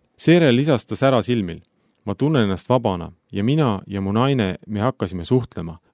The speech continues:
Vaim taas elustas mind. Ma ei ole enam patu ori, sest ma riietusin Kristuse meelega.“ Kristuse meelega näed asju teises valguses. Samas sa mõistad, kui kerge on piiri ületada ja tagasi langeda, hakata tegutsema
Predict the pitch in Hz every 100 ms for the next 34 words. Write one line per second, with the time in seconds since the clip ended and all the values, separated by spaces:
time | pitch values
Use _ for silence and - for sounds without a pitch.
0 | 110 135 165 113 135 139 120 123 123 -
1 | 95 107 107 90 78 _ _ _ - 101
2 | 127 151 92 90 127 - 98 117 107 80
3 | _ _ _ - - 98 92 117 135 87
4 | - 92 87 110 117 - 90 90 101 90
5 | - - _ _ _ _ _ _ _ _
6 | _ _ _ - 160 - 101 107 135 135
7 | 92 98 107 98 117 147 - 101 120 113
8 | 90 117 110 90 - - - _ - 151
9 | 135 - 110 127 135 90 - - _ _
10 | - 104 143 147 107 98 131 135 104 113
11 | 107 - 90 90 120 113 95 98 107 90
12 | 85 82 - _ 123 139 120 98 127 123
13 | 110 - 92 87